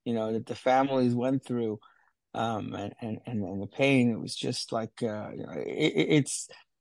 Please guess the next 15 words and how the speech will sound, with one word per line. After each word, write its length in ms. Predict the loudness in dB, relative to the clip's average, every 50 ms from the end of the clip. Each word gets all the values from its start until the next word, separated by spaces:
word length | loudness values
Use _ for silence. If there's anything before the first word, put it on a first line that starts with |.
| _ _ -4
there, 260 | 0 4 8 8 10 10
there, 220 | 10 10 10 10
there 120 | 10 10
obviously 560 | 10 10 10 10 10 8 8 6 6 6 6 6
is 140 | 6 6
the 140 | 4 6 6
aspect 640 | 8 8 6 4 0 -4 -2 -2 -2 -2 _ -4 0
of 180 | 0 0 0 2
them 460 | 4 6 6 6 4 4 0 -2 -4 _ _ _ _ _ 0
losing 300 | 0 2 2 2 2 2
their 140 | 2 0 -2
children 800 | 0 0 0 0 0 0 0 0 2 2 0 -2 -4 -4 -6 -10 -10 -8
and, 400 | -6 -6 -6 -6 -8 -10 -10 -12 -12 -12 -10 -8
and 320 | -8 -10 -8 -10 -10 -8
all, 440 | -4 2 4 6 8 8 6 4